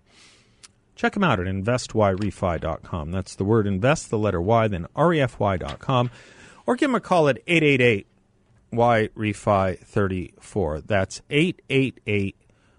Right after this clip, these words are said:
Y refi thirty four. I want to, um, I want to, um,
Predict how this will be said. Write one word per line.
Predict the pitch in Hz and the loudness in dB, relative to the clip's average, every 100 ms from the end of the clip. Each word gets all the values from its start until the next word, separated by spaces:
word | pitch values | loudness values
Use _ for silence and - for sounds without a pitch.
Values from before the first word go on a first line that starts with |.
| _ - | _ -6
Y | 104 117 123 127 123 - | 2 4 6 4 0 -4
refi | 113 110 - - 82 80 73 - _ _ _ _ _ _ _ _ | -2 0 -2 -4 -2 -2 -6 -12 _ _ _ _ _ _ _ _
thirty | 113 98 85 | 0 2 0
four. | 80 - 104 80 69 - _ - _ _ _ _ _ _ - - - | -8 -4 0 0 -2 -10 _ -20 _ _ _ _ _ _ -8 -8 -6
I | - 127 127 | -2 0 0
want | 135 220 247 - | 2 2 0 -2
to, | - 139 120 | 2 4 6
um, | 107 92 87 87 _ _ _ _ _ _ _ _ _ _ _ _ _ _ _ _ _ _ - - _ | 6 4 0 -6 _ _ _ _ _ _ _ _ _ _ _ _ _ _ _ _ _ _ -12 -12 _
I | 123 | 0
want | 135 185 - | 2 0 -2
to, | - 131 110 | -4 -2 0
um, | 95 82 76 | 0 -2 -8